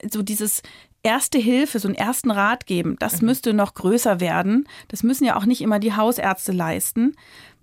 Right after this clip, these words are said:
Speaker 1: Da würde ich mir wünschen, das kommt bestimmt auch noch, dass es vielleicht Online-Angebote noch mehr gibt, Telefonangebote, wo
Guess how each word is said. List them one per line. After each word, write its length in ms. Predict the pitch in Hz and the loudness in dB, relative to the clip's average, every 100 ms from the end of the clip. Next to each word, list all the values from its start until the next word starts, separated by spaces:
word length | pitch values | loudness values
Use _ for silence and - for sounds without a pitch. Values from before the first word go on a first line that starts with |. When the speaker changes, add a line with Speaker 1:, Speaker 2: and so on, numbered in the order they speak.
| _ - | _ -2
Speaker 1:
Da 240 | 208 214 | 2 2
würde 140 | 220 262 | 2 2
ich 80 | |
mir 180 | 262 226 | 2 4
wünschen, 380 | 214 330 - 277 | 2 2 2 0
das 180 | 202 - | 0 -2
kommt 300 | 240 247 - | -2 0 -2
bestimmt 340 | 269 269 247 | -2 2 2
auch 100 | 226 | 2
noch, 180 | 226 220 | 2 2
dass 180 | 208 202 | -2 -4
es 100 | 208 | -4
vielleicht 400 | 208 190 185 - | 0 0 0 0
Online-Angebote 1000 | 226 247 226 226 214 226 220 214 226 226 | 4 4 4 2 2 0 0 -2 0 0
noch 140 | 202 | 0
mehr 240 | 208 208 | 0 0
gibt, 340 | 202 202 - - | 0 -2 -4 -6
Telefonangebote, 1160 | 208 202 - 247 254 226 226 214 220 226 220 202 | -2 -2 0 0 2 0 0 0 -2 0 0 0
wo 240 | 208 208 | 0 -2